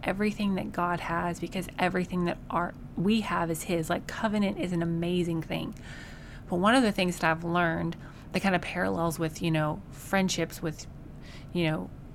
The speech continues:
on earth, human <laughs> friendships and, you know, intimacy with, with the Father is this, like, it takes time to make old friends. Like David, when David was facing Goliath, he had a track record with God to look back on.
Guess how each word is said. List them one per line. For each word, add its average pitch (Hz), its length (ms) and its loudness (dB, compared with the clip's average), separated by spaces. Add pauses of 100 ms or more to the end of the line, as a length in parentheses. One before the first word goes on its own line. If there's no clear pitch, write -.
(280)
on 175 160 4
earth, 165 300 0
human 208 340 4
<laughs> - 20 0
friendships - 640 2 (420)
and, 180 600 6
you 170 100 0
know, 175 280 0
intimacy 190 480 -2
with, 170 100 0 (160)
with 180 200 0
the 170 80 -4
Father 190 520 4
is 160 200 -2
this, 196 280 0
like, - 240 -6 (160)
it 196 100 -2
takes 240 240 2
time 220 300 0
to 208 60 2
make 180 240 -2
old 180 200 0
friends. 202 520 -4 (800)
Like 170 340 -4
David, 208 600 2
when 180 200 2
David 208 440 4
was 185 220 0
facing 180 380 0
Goliath, 175 640 2
he - 160 -12
had 233 180 2
a 180 40 0
track 208 460 6
record 175 340 0
with 165 220 -4
God 185 260 4
to 180 60 -2
look 175 260 0
back 170 300 -2
on. - 300 -8